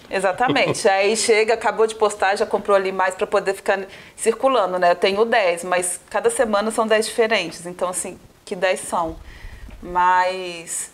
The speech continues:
Speaker 1: É realmente de entender, assim, pelo menos no meu ponto de vista, é de entender o que realmente você precisa, o que você quer. Não que você não pode ter o que você quer, mas você tem que pensar realmente se precisa, se aquele é o momento de você comprar, de você querer. Eu não sou contra,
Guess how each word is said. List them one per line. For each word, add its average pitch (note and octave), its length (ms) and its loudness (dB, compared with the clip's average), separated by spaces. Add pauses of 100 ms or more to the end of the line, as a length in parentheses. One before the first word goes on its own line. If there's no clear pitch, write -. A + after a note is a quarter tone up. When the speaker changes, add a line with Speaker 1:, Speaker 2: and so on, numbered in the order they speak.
(520)
Speaker 1:
É G#3 100 2
realmente B3+ 640 2
de G#3+ 140 -6
entender, A#3+ 520 -2
assim, G#3 240 -2
pelo F#3+ 200 -2
menos G#3+ 340 -4
no F#3+ 220 -10
meu G3 160 -2
ponto F#3+ 280 -4
de F3+ 120 -6
vista, F#3+ 360 -4
é G3+ 60 0
de F#3 120 -6
entender G#3+ 340 -2
o G#3+ 60 0
que G#3+ 100 -10
realmente A3 400 -4
você A3+ 260 -2
precisa, A#3 580 -4
o C4 40 -6
que C4 80 -12
você B3+ 320 -2
quer. F#3+ 380 -2 (400)
Não G3+ 240 0
que A3+ 80 -8
você C4+ 180 0
não A#3+ 140 0
pode A3+ 240 -2
ter - 80 0
o A3 60 2
que A3+ 100 -12
você A#3+ 240 -2
quer, A#3+ 320 -4 (580)
mas F#3 320 2
você G3+ 160 -2
tem A3 160 -4
que G#3 60 -12
pensar A3 300 -4
realmente G#3+ 520 -2
se A3 140 -4
precisa, A3+ 500 -6
se G#3+ 140 0
aquele G#3+ 260 0
é A#3+ 40 2
o C4 40 -2
momento G#3+ 380 -2
de - 80 -16
você E3+ 500 -6 (160)
comprar, E3+ 640 0
de - 80 -14
você E3 240 -12
querer. E3+ 360 -4
Eu F#3 60 -2
não F#3 60 -8
sou G#3+ 160 -2
contra, G3+ 500 -2